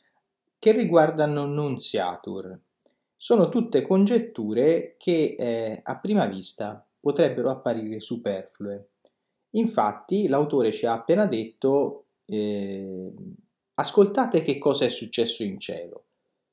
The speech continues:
Fides penes auctore merit", cioè ci ha trasportati nell'Olimpo. La frase continua con "Nunziatur Iovi",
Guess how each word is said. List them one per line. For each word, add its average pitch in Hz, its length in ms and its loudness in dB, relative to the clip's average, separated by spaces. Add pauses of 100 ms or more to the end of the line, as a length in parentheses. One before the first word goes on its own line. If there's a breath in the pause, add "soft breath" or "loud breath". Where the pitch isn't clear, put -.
(160)
Fides 202 480 4
penes 156 380 4
auctore 131 460 2
merit", - 600 -8
cioè 156 300 2
ci - 120 2
ha 180 140 4
trasportati 113 1300 0
nell'Olimpo. 113 1000 -4 (340 soft breath)
La 254 160 0
frase 185 400 6
continua 165 580 2
con 135 240 0
"Nunziatur 101 1000 0 (200)
Iovi", 87 680 -6